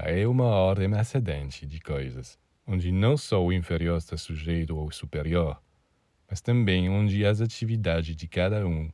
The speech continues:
convergem em direção a um cume, em direção a um centro. Esta ideia de convergência é uma questão essencial. Pegue uma árvore. Onde está sua cabeça?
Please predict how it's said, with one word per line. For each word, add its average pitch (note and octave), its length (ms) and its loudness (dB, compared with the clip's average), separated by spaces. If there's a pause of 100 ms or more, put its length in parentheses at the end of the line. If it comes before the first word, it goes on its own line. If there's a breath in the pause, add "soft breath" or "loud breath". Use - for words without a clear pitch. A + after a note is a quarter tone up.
(100)
convergem G2 720 0
em G2 160 2
direção F#2+ 680 0
a F2 40 0
um G#2+ 180 2
cume, C#2 500 -6 (1040)
em G2+ 100 0
direção G#2 560 0
a G#2+ 100 2
um A#2+ 200 4
centro. D2 600 -6 (1400)
Esta E2 320 -2
ideia D#2+ 480 2
de D#2+ 140 -6
convergência D#2+ 840 -2
é E2 80 0
uma G2+ 220 2
questão A2 460 0
essencial. - 640 -4 (1120)
Pegue G#2 300 2
uma B2+ 260 2
árvore. C#2+ 580 -2 (600)
Onde G2 260 0
está D#3+ 240 -2
sua C#2 320 -4
cabeça? C#2+ 580 -6